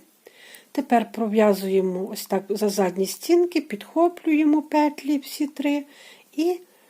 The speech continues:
перекидаємо назад на ліву спицю, і всі три петлі пров'язуємо за верхні стінки ось так лицевою. Накид, лицева, накид, лицева.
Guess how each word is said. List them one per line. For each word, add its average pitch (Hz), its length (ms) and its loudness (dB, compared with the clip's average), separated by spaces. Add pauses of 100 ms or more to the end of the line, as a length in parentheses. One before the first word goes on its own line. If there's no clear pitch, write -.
(140)
перекидаємо 220 840 2
назад 220 540 2
на 320 100 2
ліву 294 320 2
спицю, 277 480 -2
і 208 60 2
всі 202 260 -6
три 220 220 -2
петлі 220 380 -4
пров'язуємо 247 800 0
за 208 140 -4
верхні 196 420 -4
стінки 311 560 -8
ось 185 260 -10
так 254 200 -6 (180)
лицевою. 185 1000 -8 (2000)
Накид, 262 800 -4 (320)
лицева, 214 1040 -2 (180)
накид, 220 680 -4
лицева. 202 680 -6